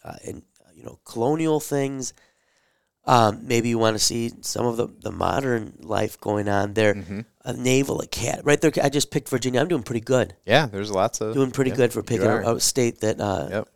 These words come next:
Speaker 1: I've been there a few times. I'll, I'm not bragging, but it still was a random state.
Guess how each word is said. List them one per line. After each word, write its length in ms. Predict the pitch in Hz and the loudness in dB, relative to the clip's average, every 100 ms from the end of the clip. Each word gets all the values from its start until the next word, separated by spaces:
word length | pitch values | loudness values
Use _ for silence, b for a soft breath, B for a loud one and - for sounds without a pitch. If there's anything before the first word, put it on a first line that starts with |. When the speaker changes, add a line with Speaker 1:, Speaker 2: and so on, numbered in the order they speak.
| - | -4
Speaker 1:
I've 200 | - 185 | -2 2
been 160 | 185 | 0
there 100 | 190 | 2
a 60 | 170 | -2
few 160 | - - | -4 -8
times. 400 | - 113 64 69 | -6 -4 -4 -4
I'll, 180 | 92 - _ - | -4 -6 _ -6
I'm 80 | 139 | -4
not 160 | - | -2
bragging, 480 | 123 117 95 - - - _ _ _ _ _ _ _ _ _ _ | 0 0 -2 -10 -18 -20 _ _ _ _ _ _ _ _ _ _
but 120 | - 151 | -4 0
it 60 | |
still 180 | - 160 | 2 4
was 160 | 151 127 | 4 4
a 20 | |
random 300 | 123 110 98 | 2 0 -2
state. 360 | - - - | -2 -2 -4